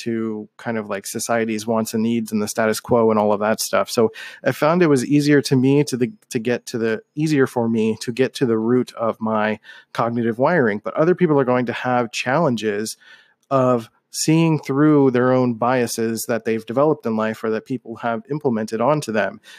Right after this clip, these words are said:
meaning you're gonna go through society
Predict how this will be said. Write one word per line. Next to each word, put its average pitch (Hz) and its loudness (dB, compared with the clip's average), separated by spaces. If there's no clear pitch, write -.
meaning 131 4
you're 139 4
gonna 143 4
go 135 2
through 123 -4
society 113 0